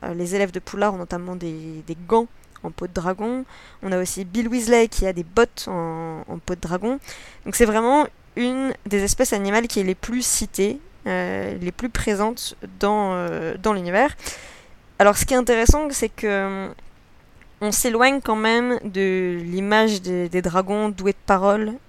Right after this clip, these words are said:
euh, qu'on avait chez Tolkien. Chez, c'est-à-dire que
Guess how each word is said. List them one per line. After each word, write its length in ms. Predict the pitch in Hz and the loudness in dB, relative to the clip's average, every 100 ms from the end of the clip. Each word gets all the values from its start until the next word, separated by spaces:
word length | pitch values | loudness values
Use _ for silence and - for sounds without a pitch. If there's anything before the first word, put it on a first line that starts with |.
| - | -6
euh, 160 | 170 165 | -6 -6
qu'on 160 | 185 175 | -4 -2
avait 180 | 170 175 | -2 -2
chez 140 | - | -4
Tolkien. 400 | 175 160 208 254 330 - - - - - - - | -4 0 0 0 -4 -12 -20 -20 -20 -20 -20 -6
Chez, 480 | - - - 185 185 | -2 -2 0 2 2
c'est-à-dire 480 | - 196 190 214 - | 4 4 6 6 6
que 540 | 185 175 175 175 - | -4 -6 -6 -8 -10